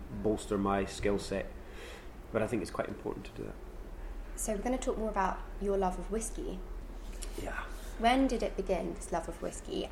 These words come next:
Speaker 2: And can you remember your first dram?
Speaker 1: Yes. Uh, I was around eight, and it was Christmas, and I pinched my grandfather's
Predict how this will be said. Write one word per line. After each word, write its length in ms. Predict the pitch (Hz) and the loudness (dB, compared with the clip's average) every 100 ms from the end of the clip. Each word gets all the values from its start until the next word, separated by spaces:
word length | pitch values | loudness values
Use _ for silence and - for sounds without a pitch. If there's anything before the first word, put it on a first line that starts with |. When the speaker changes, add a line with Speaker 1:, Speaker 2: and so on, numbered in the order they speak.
| - | 4
Speaker 2:
And 360 | 180 180 180 | 6 6 2
can 440 | - - 233 233 226 | -2 2 4 6 4
you 40 | |
remember 600 | 208 202 190 190 185 - - | 4 4 6 4 2 -2 -2
your 160 | 185 175 | -2 -2
first 440 | - 165 180 - | 0 -2 -2 -4
dram? 380 | 175 - - 170 170 - - - - - - | -4 -4 -4 -6 -8 -10 -10 -10 -10 -8 -4
Speaker 1:
Yes. 340 | 104 98 - - - - - - - - | 0 0 -2 -8 -8 -8 -6 -6 -6 4
Uh, 440 | 107 110 107 104 - - | 8 10 10 8 4 2
I 220 | 110 107 | 4 6
was 800 | 107 104 104 104 104 98 101 98 - - - - - - - | 8 6 6 6 6 6 4 2 -4 -8 -8 -8 -8 -8 -2
around 380 | 117 110 104 107 - 131 | 2 2 2 0 0 4
eight, 320 | 127 117 - - - - - - - - - - - - - - - - - | 4 4 -4 -6 -6 -6 -6 -6 -6 -6 -6 -8 -8 -6 -6 -6 -6 -6 -4
and 100 | 101 | -2
it 120 | - | -2
was 100 | 101 | -4
Christmas, 520 | - 113 - 104 - - - - | 0 0 2 -2 -2 -6 -8 -4
and 280 | 104 104 104 | -2 0 0
I 140 | 107 - - | 0 -2 0
pinched 380 | 127 117 - | 2 2 0
my 100 | 110 | -2
grandfather's 880 | 107 107 110 104 117 104 104 104 - | 2 4 4 4 6 6 6 4 0